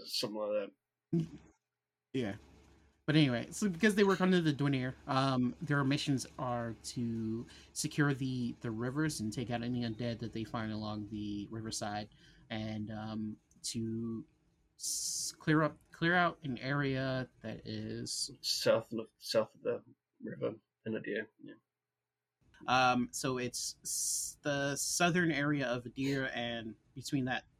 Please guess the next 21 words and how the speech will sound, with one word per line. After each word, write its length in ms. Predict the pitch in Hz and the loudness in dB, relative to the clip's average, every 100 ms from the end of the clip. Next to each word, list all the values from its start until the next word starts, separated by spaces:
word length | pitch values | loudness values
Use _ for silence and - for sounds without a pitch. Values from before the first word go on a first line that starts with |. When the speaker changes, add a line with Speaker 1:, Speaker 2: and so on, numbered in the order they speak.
| _ | _
Speaker 2:
river 300 | 131 131 127 | -8 -6 -6
from 220 | - 120 | -8 -12
the 80 | 107 104 | -14 -8
southern 380 | - 123 127 113 | -4 -4 -4 -6
area 240 | 127 123 | -6 -4
of 60 | 113 | -6
Adir 520 | 113 127 123 120 113 - | -6 -4 -2 0 -2 -4
and 360 | 113 107 107 101 | -8 -8 -10 -6
right 140 | 117 | -4
above 240 | 117 110 107 101 _ _ - | -4 -4 -8 -12 _ _ -16
Juventia, 500 | 110 110 104 113 110 - - - | -10 -8 -6 -6 -6 -10 -20 -12
they're 80 | 113 | -10
supposed 200 | 135 - | -8 -6
to 40 | |
be 40 | 127 | -4
setting 300 | - 127 120 | 0 0 -2
up 80 | 117 | -4
a 60 | |
buffer 300 | - 120 - | -6 -6 -6
zone, 400 | 113 120 117 117 120 - - | -6 -4 -2 -4 -8 -16 -8
um, 420 | 120 110 107 107 | -6 -4 -6 -10